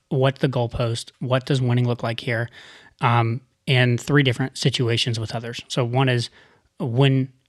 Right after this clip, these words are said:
you're being critiqued, right? When someone's saying,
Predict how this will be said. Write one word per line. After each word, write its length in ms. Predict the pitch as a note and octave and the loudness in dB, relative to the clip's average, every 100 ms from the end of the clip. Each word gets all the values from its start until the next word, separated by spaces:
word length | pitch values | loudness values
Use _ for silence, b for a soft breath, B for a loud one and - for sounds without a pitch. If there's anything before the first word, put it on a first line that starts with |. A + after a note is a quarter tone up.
| _ | _
you're 360 | A#2+ C3 B2+ | 0 2 2
being 360 | A#2 B2 A2+ A2 | 0 0 -2 -4
critiqued, 520 | - - A#2+ - - - _ _ _ _ _ _ | -10 -12 -12 -12 -18 -20 _ _ _ _ _ _
right? 180 | - A#2 | -6 -4
When 140 | B2+ A#2+ | -2 0
someone's 380 | D3+ C3 B2 A2+ | 2 2 2 0
saying, 380 | B2+ A#2+ A#2 | -4 -4 -6